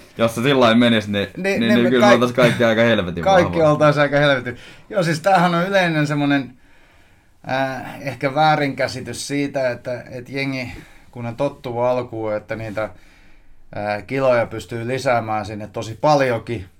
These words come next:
Speaker 2: tosi nopeassa tahdissa, niin mietipä sitä, että jos säkin pystyisit niinku viisi kiloa lisäämään
Speaker 1: Mm.
Speaker 2: sun maveen ku-, jo kuukaudessa,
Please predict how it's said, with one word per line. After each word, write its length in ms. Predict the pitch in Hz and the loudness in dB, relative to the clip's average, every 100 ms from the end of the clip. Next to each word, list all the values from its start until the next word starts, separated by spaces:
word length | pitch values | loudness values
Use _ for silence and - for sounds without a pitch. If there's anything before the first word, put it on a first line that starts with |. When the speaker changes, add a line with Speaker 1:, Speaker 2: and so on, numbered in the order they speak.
| _ | _
Speaker 2:
tosi 240 | - 107 110 | -10 -8 -4
nopeassa 500 | 131 131 123 110 113 | -4 -2 -2 -4 -6
tahdissa, 760 | 143 135 123 110 101 - 107 92 _ _ _ _ _ - | -2 0 0 -6 -8 -6 -6 -8 _ _ _ _ _ -10
niin 300 | 120 117 - - | -8 -8 -10 -6
mietipä 460 | 160 170 156 - | -4 -2 -4 -6
sitä, 320 | 139 156 147 | -4 -2 0
että 140 | 127 123 | -2 -4
jos 120 | 120 | -6
säkin 280 | 139 127 120 | -6 -6 -10
pystyisit 560 | 127 120 120 117 117 | -10 -6 -6 -6 -10
niinku 240 | 123 113 117 | -12 -10 -6
viisi 220 | 135 123 | -6 -6
kiloa 320 | 107 110 107 | -6 -4 -2
lisäämään 560 | 110 104 113 113 110 127 | -4 -4 -4 -4 -4 0
Speaker 1:
Mm. 160 | 127 104 - _ _ | 0 0 -6 _ _
Speaker 2:
sun 200 | - 123 | -8 -4
maveen 640 | 120 127 120 117 107 92 - - | 2 2 2 0 -2 -8 -16 -18
ku-, 120 | - | -12
jo 240 | 139 131 - _ _ _ | -8 -8 -12 _ _ _
kuukaudessa, 920 | 226 240 160 131 101 92 90 - 85 | -2 0 2 2 0 -2 -10 -12 -14